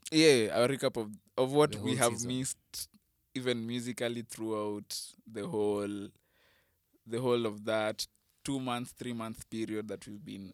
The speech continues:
Speaker 1: recording.
Speaker 2: Musically, I don't think we've missed a lot,
Speaker 1: We have
Speaker 2: 'cause
Speaker 1: a couple of albums dropped.
Speaker 2: Okay, which ones?
Speaker 1: Uh,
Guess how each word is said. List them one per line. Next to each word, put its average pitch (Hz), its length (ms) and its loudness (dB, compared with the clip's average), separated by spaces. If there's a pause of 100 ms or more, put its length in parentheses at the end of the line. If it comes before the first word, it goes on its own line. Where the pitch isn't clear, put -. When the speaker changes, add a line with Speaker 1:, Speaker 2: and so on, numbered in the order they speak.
Speaker 1:
recording. - 140 -6
Speaker 2:
Musically, 175 500 6
I 147 40 6
don't 139 260 4
think 120 200 0
we've 107 120 -2
missed 110 300 -6
a 110 40 -8
lot, 95 260 -8
Speaker 1:
We 135 100 -8
have 202 120 -8
Speaker 2:
'cause 104 400 -2 (160)
Speaker 1:
a - 60 -16
couple 101 280 -8
of 101 140 -10
albums 101 420 -8
dropped. - 440 -16 (480)
Speaker 2:
Okay, 107 180 -8
which 101 180 -10
ones? 98 320 -14
Speaker 1:
Uh, 101 440 -6